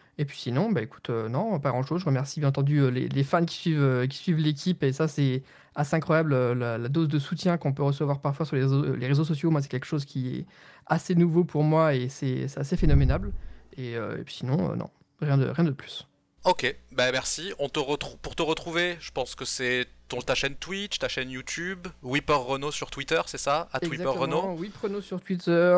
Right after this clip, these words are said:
Speaker 1: Weeper C S G O sur YouTube, où je commence à être rétractif là, en publiant des, sur mon temps libre des, des petits vlogs. Euh,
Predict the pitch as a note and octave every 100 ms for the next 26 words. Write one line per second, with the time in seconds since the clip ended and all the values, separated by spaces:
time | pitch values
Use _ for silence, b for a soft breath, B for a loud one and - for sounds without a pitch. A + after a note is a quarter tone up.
0 | F3+ G3 F#3+ G#3 G#3 F#3 F#3 E3+ F#3 F#3+
1 | F#3 F3 E3+ G#3+ - G3 - F#3 - E3+
2 | F3+ F#3 D3 D3 F3+ F#3+ F#3+ - G3+ -
3 | D#3 C#3+ C#3 C3+ C3 C3+ D#3+ D#3 D#3 D3
4 | C3+ C3+ B B B - D3 D3+ D3 D#3
5 | F3 D3+ C#3 C#3 C#3 C#3 C#3+ - D#3 D#3+
6 | F3+ F3+ D#3 D3 C3+ B2